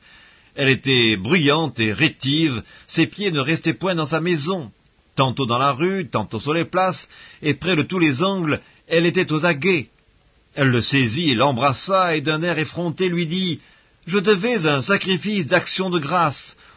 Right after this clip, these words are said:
Aujourd'hui j'ai accompli mes vœux, c'est pourquoi je suis sorti au devant de toi pour te chercher, et je t'ai trouvé.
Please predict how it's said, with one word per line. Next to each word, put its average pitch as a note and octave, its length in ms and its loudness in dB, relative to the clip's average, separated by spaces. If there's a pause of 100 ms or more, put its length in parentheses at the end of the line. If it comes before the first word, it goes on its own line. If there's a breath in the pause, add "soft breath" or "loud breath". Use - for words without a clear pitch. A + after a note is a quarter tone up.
Aujourd'hui D3+ 580 0
j'ai B2+ 120 0
accompli D#3 560 0
mes D#3 180 2
vœux, A#2 380 -2 (180 loud breath)
c'est C3+ 140 -2
pourquoi C3+ 580 0
je A#2+ 80 0
suis A#2+ 180 -2
sorti C#3 520 -4
au A2+ 80 0
devant C3 340 0
de A#2+ 120 -4
toi F3+ 380 -2
pour A#2+ 220 -8
te G#2 140 -6
chercher, D#3 580 -4 (320 loud breath)
et C#3+ 140 0
je C3 100 0
t'ai A#2+ 220 -4
trouvé. B2 540 -2